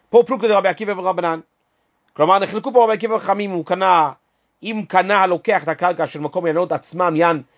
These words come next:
לכשיבש-, כשהתייבשו, יהיה רשאי לנטוע אחרים במקומם, או לא, זה תלוי בעצם במחלוקת בעניין המוכר בית או שדה, וישתער לו שם בור או דות, אמרנו, רבי עקיבא אמר בעין יפה, חכמים אומרים בעין רעה. אז לפי רבי עקיבא שאמר מוכר בעין יפה, מוכר איתלי,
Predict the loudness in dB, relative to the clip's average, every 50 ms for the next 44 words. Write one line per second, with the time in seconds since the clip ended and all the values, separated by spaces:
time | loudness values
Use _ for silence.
0 | _ _ _ _ -12 -10 -8 -6 -6 -6 -6 -8 -10 -10 -10 -12 -12 -10 -4 -2
1 | 0 0 0 0 0 0 0 0 -4 -6 -4 -2 -2 -2 0 2 2 2 2 0
2 | -2 -2 -4 -4 -4 -2 -2 -2 -2 -4 -4 -4 -4 -4 -4 -6 -4 -2 -2 -2
3 | -2 -4 -10 _ _ _ _ _ -2 0 2 2 2 2 0 0 0 0 -2 -2
4 | -2 -2 -2 -2 -2 -2 -2 -2 -4 -2 -2 -2 -2 -2 -2 -4 -6 -4 -4 0
5 | 0 2 0 0 -2 -4 0 2 2 2 0 -2 _ _ _ _ _ _ _ -4
6 | -4 -2 2 4 4 4 4 0 -2 0 0 0 -2 -2 -2 0 0 2 2 2
7 | 0 0 -2 -6 -2 -2 0 0 0 0 0 -2 -4 -4 -4 -4 -4 -6 -4 -6
8 | -2 0 0 0 0 0 -4 -4 -8 -8 -2 -2 -2 -2 -2 -6 _ _ _ _
9 | _ _ _ -6 -2 -2 0 2 0 2 2 2 2 2 0 -2 0 0 0 0
10 | -2 -4 -10 _ -20 -20 -10 -6 0 0 0 0 0 -6 -8 -6 -4 -4 -4 -4
11 | -4 -8 -6 -6 -2 0 0 -2 -2 -2 -4 -4 -4 -4 -6 -4 -4 -4 -4 -6
12 | -8 -6 0 0 0 0